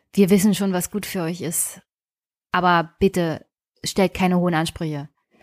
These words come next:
Das, das strömt aus Tönnies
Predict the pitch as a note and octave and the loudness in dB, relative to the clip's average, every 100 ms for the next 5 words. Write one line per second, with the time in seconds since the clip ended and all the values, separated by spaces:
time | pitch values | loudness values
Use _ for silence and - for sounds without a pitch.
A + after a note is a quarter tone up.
0 | _ _ _ _ _ _ _ _ _ _ | _ _ _ _ _ _ _ _ _ _
1 | - F3 - - _ _ _ _ _ _ | -6 -4 -4 -8 _ _ _ _ _ _
2 | _ - - - _ _ - F3+ - - | _ -20 -20 -20 _ _ -2 0 0 0
3 | - A#3 B3 G#3 E3 - F#3 - F#3+ G#3 | 2 4 2 -2 -6 -6 -6 -4 -2 0
4 | G#3 E3+ E3 - - | 0 0 -2 -4 -6